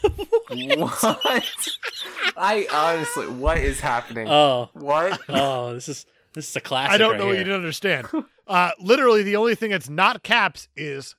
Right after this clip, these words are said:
Speaker 1: the blood and feathery thing is fake. Everything else is caps.
Speaker 3: Nice.
Speaker 1: In this di-, so yelling. So yelling.
Speaker 2: Can you, can you read it one more time? And can we
Speaker 3: Please.
Speaker 1: I absolutely can. Let me get in my, my troll voice.
Speaker 2: All right.
Speaker 1: I hated it. I wouldn't.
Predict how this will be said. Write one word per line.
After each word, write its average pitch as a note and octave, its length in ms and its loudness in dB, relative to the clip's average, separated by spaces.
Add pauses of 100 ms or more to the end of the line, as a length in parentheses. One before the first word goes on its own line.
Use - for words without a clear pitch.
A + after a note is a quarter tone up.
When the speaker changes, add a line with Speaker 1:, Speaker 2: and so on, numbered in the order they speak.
(160)
Speaker 1:
the D3 120 -6
blood D3+ 300 -4
and F3 140 -8
feathery E3 380 -4
thing C3+ 200 -8
is A2 140 -12
fake. A2+ 420 -8
Everything E3 280 -6
else D#3+ 160 -6
is C#3 100 -10
caps. - 520 -4 (180)
Speaker 3:
Nice. G#2 320 -10
Speaker 1:
In E3+ 80 -4
this E3 160 -8
di-, D#3+ 260 -2
so E3 120 -8 (100)
yelling. C#3 480 -4 (160)
So D#3 140 -8
yelling. C3 400 -8
Speaker 2:
Can F#3+ 180 -2
you, A3 200 -6
can G#3+ 200 -6
you A3 120 -6
read G#3 160 0
it F#3+ 80 -4
one F#3 120 -4
more F3 120 -6
time? A#2 440 -4
And A#2+ 160 -4
can D3+ 200 -8
we D3 500 -6
Speaker 3:
Please. D3 400 -2 (400)
Speaker 1:
I B2+ 160 0
absolutely A2 320 -10
can. E2 300 -18
Let C3+ 100 -14
me C#3 80 -10
get B2+ 160 -12
in A2+ 60 -20
my, G#2+ 160 -14 (120)
my A2 200 -16
troll A#2+ 260 -8
voice. F2+ 340 -18 (160)
Speaker 2:
All G2 80 -10
right. F2 160 -10 (400)
Speaker 1:
I G#4+ 800 12
hated E3+ 460 0
it. - 200 -20 (600)
I F#3 160 4
wouldn't. C4 560 -2